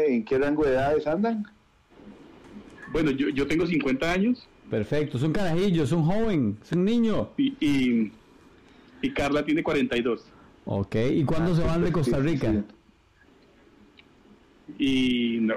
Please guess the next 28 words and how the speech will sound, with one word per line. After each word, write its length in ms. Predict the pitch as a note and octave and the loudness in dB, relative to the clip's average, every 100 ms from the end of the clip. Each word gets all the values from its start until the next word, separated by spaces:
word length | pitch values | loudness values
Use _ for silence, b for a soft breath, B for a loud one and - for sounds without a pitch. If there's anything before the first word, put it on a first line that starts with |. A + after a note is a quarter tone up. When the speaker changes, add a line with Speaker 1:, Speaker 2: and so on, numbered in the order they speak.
| A#2+ | -2
Speaker 2:
pues 180 | C3 A#2+ | -2 0
no, 100 | B2 | 0
y 120 | C3+ | 0
somos, 380 | - C3+ - - - | 0 0 0 -4 -4
bueno, 260 | B2 A#2 | 0 0
somos 280 | - B2+ C3+ | 0 0 0
swingers 280 | D3+ D3+ D3 | 2 2 2
hace 120 | D3+ | 0
ocho 240 | C#3+ D#3 | 0 0
años. 340 | D3 E3+ G3 - - - - | 0 0 -4 -12 -20 -20 -6
Speaker 3:
¿Van 220 | B2+ C3+ F3 | -2 0 0
a 40 | |
estar 220 | F3 F#3 | 0 -2
hasta 240 | F3+ F3 C#3 | -2 -2 -2
cuándo 360 | F#3 F3 D#3 | 0 2 2
en 100 | C3 | 2
Costa 260 | A#2+ A#2 B2 | 0 -2 0
Rica? 420 | A#2+ D#3 - G#2+ - - - - - _ _ _ _ | 0 -2 -2 -4 -6 -16 -20 -20 -20 _ _ _ _
Speaker 2:
Hasta 260 | C3+ B2+ C3+ | -6 -4 0
mañana. 600 | B2 A#2 B2+ D3 C3+ B2+ - | 0 2 2 2 2 0 0
Speaker 3:
Ay, 540 | D3+ E3+ E3+ E3 D#3+ | 0 2 2 2 0
qué 180 | C#3 D3 | 0 2
lástima, 640 | D#3 F3 E3 - C#3+ C3+ | 2 0 0 0 0 2
qué 140 | B2+ C#3+ | 0 0
lástima. 560 | D#3+ E3+ - C#3+ A#2+ G#2 | 0 -2 -2 0 0 0
Speaker 1:
Se 80 | F#2+ | 0
les 80 | |
acabó. 520 | - - A#2 B2+ C#3+ | -2 -4 -2 0 -2